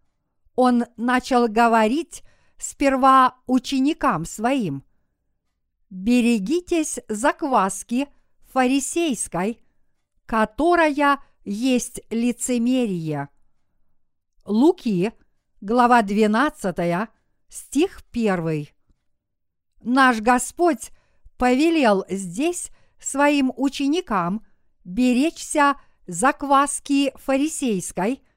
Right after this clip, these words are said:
которая есть лицемерие. Что за люди – были эти фарисеи? Это были люди, которые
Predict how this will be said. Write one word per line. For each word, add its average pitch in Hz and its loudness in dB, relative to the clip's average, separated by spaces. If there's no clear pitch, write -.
которая 220 0
есть 247 -4
лицемерие. 240 -2
Что - 0
за 320 4
люди – 214 0
были 262 2
эти 254 -2
фарисеи? 185 -4
Это 247 2
были 240 2
люди, 226 2
которые 269 2